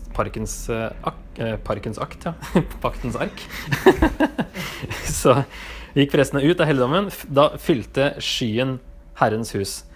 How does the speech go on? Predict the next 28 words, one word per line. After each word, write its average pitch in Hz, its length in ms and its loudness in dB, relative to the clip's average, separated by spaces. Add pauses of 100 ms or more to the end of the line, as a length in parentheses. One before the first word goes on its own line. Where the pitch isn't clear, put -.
(200)
Prestene 151 420 0
kunne 117 240 0
ikke 147 140 -4
stå 123 260 -2
og 143 100 -2
gjøre 120 240 0
tjeneste 127 480 -4
på 143 140 -4
grunn 113 260 -2
av 120 120 -4
skyen, 107 360 -6 (480)
for 127 160 0
Herrens 117 400 -4
herlighet 120 560 -4 (340)
fylte 117 300 -4
tempelet. 98 400 -6 (460)
Herlighet 117 580 2
er 120 80 2
jo 113 80 2
denne 101 320 -2
skya, 87 240 -6
ikke 98 140 -8
sant? 127 180 -6
Og 101 160 -4
Guds 95 200 -8
nærvær. 90 520 -4 (720)
Eh, 95 280 -8
så 127 120 -6